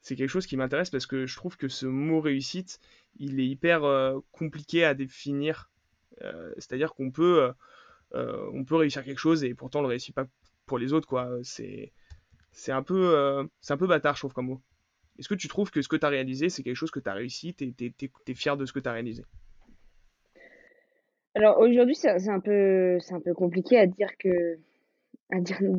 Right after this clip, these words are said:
Speaker 2: ces choses-là, que j'ai réussi, parce que mes objectifs, euh, sont pas atteints. En revanche, je pense que j'ai,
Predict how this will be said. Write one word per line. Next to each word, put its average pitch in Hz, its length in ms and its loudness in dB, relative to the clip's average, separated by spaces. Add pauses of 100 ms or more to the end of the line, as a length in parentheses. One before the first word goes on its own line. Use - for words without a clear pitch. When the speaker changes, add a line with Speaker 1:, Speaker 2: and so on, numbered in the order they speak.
(160)
Speaker 2:
ces 190 140 6
choses-là, 202 420 8
que 190 160 4
j'ai 175 160 2
réussi, 208 560 4 (360)
parce 180 120 -6
que 185 480 6 (100)
mes 180 240 2
objectifs, 190 540 2
euh, 175 280 2 (500)
sont 202 200 -2
pas 185 200 4
atteints. 220 340 0 (680)
En 185 140 4
revanche, 240 340 6
je - 40 -8
pense 240 240 4
que 175 520 6 (840)
j'ai, 175 580 8